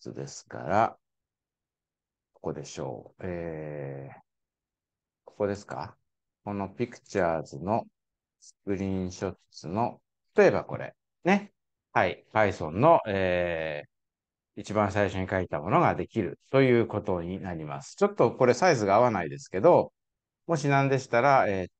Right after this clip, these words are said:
と、もう少しでかくしてもいいですね。これちょっと今日はでかくしましょうか。えーっと、横幅を千、千二百とかってやっていきましょうかね。はい。ちょっと千二百とかしとくと、えー、いいと思います。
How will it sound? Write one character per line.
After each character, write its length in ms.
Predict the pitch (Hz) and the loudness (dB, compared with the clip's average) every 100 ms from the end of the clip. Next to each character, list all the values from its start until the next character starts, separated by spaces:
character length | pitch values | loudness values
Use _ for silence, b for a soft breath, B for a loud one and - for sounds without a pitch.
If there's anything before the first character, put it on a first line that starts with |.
| - | -4
と、 540 | 90 87 85 85 82 | 0 2 0 0 -2
も 100 | 104 | -4
う 20 | 123 | -2
少 160 | 147 | 0
し 140 | 120 82 | -2 -4
で 80 | |
か 160 | 95 139 | -2 -2
く 300 | 143 80 - _ | -2 -4 -6 _
し 100 | - | -8
て 120 | 95 | -6
も 180 | 73 69 | -4 -6
い 80 | 73 | -8
い 40 | |
で 120 | 69 | -12
す 100 | - | -8
ね。 140 | 127 101 | -4 -4
こ 120 | 120 | -2
れ 60 | 120 | -4
ち 80 | 156 | -4
ょ 20 | |
っ 40 | |
と 220 | 156 - - | -8 -10 -6
今 80 | 170 | -2
日 40 | |
は 60 | 95 | 0
で 120 | 87 | 0
か 100 | 160 | -2
く 60 | - | -4
し 100 | - | -6
ま 80 | 71 | -10
し 80 | |
ょ 60 | - | -12
う 20 | |
か。 320 | - 135 - - _ _ _ - | 0 2 2 -6 _ _ _ -4
え 160 | 110 104 | 0 0
ー 100 | 104 | -2
っ 40 | _ | _
と、 60 | 107 | 2
横 280 | 98 98 156 | 2 2 2
幅 300 | 156 147 143 | 2 4 4
を 120 | 135 | 2
千、 480 | - 151 156 156 - _ | 0 -4 -2 -6 -8 _
千 380 | - - 156 160 | -10 -4 -2 0
二 100 | 156 | 2
百 360 | 147 143 143 143 | 4 2 2 -2
と 120 | 92 | -4
か 120 | - | -4
っ 40 | 67 _ - | -10 _ -10
て 60 | |
や 100 | 65 | -10
っ 40 | - - | -10 -10
て 60 | |
い 20 | 80 | -12
き 260 | _ - | _ -16
ま 80 | 73 | -14
し 80 | - | -10
ょ 60 | 71 | -12
う 40 | |
か 100 | - | -6
ね。 260 | 120 160 143 _ _ | 0 0 -2 _ _
は 160 | 123 | 0
い。 180 | 90 - _ _ _ | 0 -2 _ _ _
ち 100 | - | -10
ょ 20 | |
っ 20 | |
と 100 | 110 | -6
千 180 | 131 135 | -2 -2
二 60 | |
百 180 | 135 123 | -2 -4
と 140 | - 78 | -6 -4
か 180 | 76 | -4
し 120 | 71 - | -4 -6
と 100 | - | -8
く 180 | - | -4
と、 240 | - 180 90 | 2 4 4
え 460 | 92 85 82 80 78 | 0 0 0 -2 -2
ー、 40 | 82 | -4
い 20 | |
い 60 | - | -6
と 80 | |
思 160 | 60 57 | -10 -12
い 80 | 57 | -16
ま 140 | 60 | -16
す。 260 | - - - | -16 -18 -20